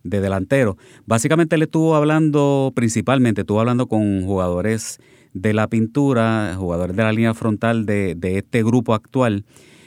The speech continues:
dándole consejos básicamente de movimientos de, de cómo recibir el balón, cómo, cómo moverse ante la defensa ya cerca del canasto. E-, eso fue básicamente lo que él nos compartió a la prensa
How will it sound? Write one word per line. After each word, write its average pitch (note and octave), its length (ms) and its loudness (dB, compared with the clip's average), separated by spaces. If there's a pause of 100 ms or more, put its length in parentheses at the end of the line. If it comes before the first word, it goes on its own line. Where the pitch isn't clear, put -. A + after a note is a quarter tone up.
(220)
dándole A2 520 0
consejos C#3+ 560 0
básicamente B2+ 800 0
de A#2 120 2
movimientos G#2 800 0
de, G#2+ 400 2
de F#2+ 580 -2
cómo G#2 200 0
recibir G#2+ 400 -2
el G#2 80 0
balón, A2 920 0
cómo, G#2+ 420 0
cómo A2 260 0
moverse A#2 520 2
ante G#2 260 -2
la F#2+ 100 -2
defensa A#2 540 -2
ya G2 160 -2
cerca A2 340 -2
del G#2 160 -2
canasto. G#2+ 560 -4 (520)
E-, A2 180 -4
eso B2 280 -2
fue D3 140 -2
básicamente C#3+ 600 0
lo G#2+ 160 0
que F#2 240 -2
él G2+ 140 0
nos A#2 280 0
compartió A2 800 0
a G2+ 80 2
la G2 80 0
prensa A2+ 460 -2